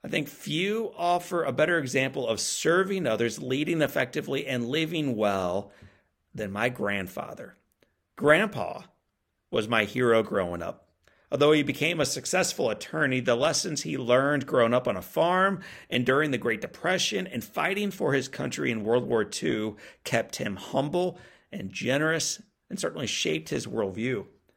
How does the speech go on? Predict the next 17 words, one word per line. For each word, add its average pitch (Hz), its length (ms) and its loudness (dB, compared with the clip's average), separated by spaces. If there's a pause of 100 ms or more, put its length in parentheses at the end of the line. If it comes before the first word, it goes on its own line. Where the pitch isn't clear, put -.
(400)
Although 143 220 4
he - 180 0
sat - 540 0
in 151 160 2
the 135 80 0
first 214 440 0
row 175 220 6
of 131 140 2
church 208 500 0
and 135 140 4
his 131 180 2
voice 156 420 2
echoed 202 560 4
loudly 214 800 6 (300)
as - 240 0
he 120 120 2
sang, - 540 -2